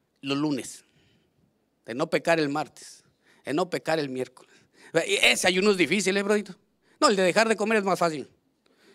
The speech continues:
Me lleno el estómago con agua y ya la libré.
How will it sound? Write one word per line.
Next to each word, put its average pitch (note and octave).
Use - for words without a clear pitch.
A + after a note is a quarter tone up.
Me D#3
lleno G#3
el G3+
estómago G3
con F#3
agua F4
y E3
ya F3
la B3
libré. C3+